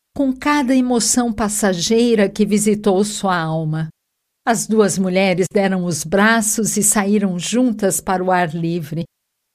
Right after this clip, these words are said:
Havia tantas coisas que a irmã Ágate achava que Adriene devia ver.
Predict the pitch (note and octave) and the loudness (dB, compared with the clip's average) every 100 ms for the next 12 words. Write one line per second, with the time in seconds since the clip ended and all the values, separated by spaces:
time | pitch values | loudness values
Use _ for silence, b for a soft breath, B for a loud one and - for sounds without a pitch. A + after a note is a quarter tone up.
0 | _ - E4+ G#3 C4 G#3+ G#3+ D4+ G#3 F#3+ | _ -8 -6 0 0 0 0 0 2 0
1 | E3+ - A#3 A3 G3 F#3+ - G3+ F#3+ F#3+ | -2 0 4 4 4 -2 0 0 2 0
2 | G3+ F3+ F#3+ G#3 G3 G3+ G3+ - - A3 | 0 0 0 0 -2 -2 -4 -4 -4 -2
3 | A3+ G3 - G3 F3+ F#3+ G3 A3 G#3 F#3 | -2 -2 -2 -2 0 0 2 2 4 2
4 | E3+ G3 G#3 D#3+ G#3+ B3 | 0 2 2 0 0 0